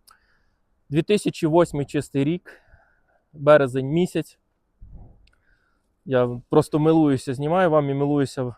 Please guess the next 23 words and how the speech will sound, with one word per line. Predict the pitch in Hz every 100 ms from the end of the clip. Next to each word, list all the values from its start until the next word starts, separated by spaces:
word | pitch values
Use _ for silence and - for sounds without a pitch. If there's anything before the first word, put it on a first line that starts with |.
| -
автомобілем, | 139 - 143 143 156 185 147
бо | 127 131
реально | 139 156 147 139
дуже, | 131 143 135 135
дуже | 135 143 135
класний | 139 139 135 - 131
стан | - 131 123
кузова, | 170 170 156 143
стан | - 139 135
автомобіля. | 127 - 131 131 135 180 156 135 _ _ _ _ _ 143
Ніяких | 143 135 135 - _ _ _ _ _ _
царапін, | 151 151 156 139
м'ятин, | 143 156 143 131
коцику | - 156 - 131 135
по | 135
автомобілю | 127 143 139 139 160 131
вже | 123 135 123 120
немає | 143 147 156 135
абсолютно. | - - 151 190 - 165 151 - _ _ _ - _ _ _ - _ _ _ _ _ _ _ _ _ _ _
Пороги | - 151 170 135
ціленькі, | - 147 156 185 175 160
бампер | 139 156 151 139 123 _
без | 143 139 143 - -